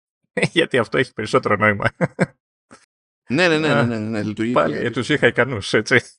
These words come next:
Speaker 1: <laughs>
Speaker 2: Όχι, το δοκίμασα βασικά, γιατί, ε, εγώ έτσι το πήρα χαμπάρι προηγουμένως, δεν ήταν, ε, ενεργό και σε κάποια φάση έκανα, χρησιμοποίησα το lookup για να δω μια λέξη από τα αγγλικά που δεν ήξερα, ρε παιδί μου.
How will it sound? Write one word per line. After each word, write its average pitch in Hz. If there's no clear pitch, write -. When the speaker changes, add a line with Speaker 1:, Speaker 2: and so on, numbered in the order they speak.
Speaker 1:
<laughs> -
Speaker 2:
Όχι, 143
το 135
δοκίμασα 139
βασικά, 160
γιατί, 131
ε, 123
εγώ 127
έτσι 143
το 165
πήρα 143
χαμπάρι 107
προηγουμένως, 113
δεν 147
ήταν, 120
ε, 92
ενεργό 90
και -
σε 107
κάποια 127
φάση 127
έκανα, 127
χρησιμοποίησα 120
το 107
lookup 135
για 123
να 123
δω 151
μια 147
λέξη 147
από 143
τα 151
αγγλικά 123
που 151
δεν 156
ήξερα, 107
ρε 95
παιδί 95
μου. 107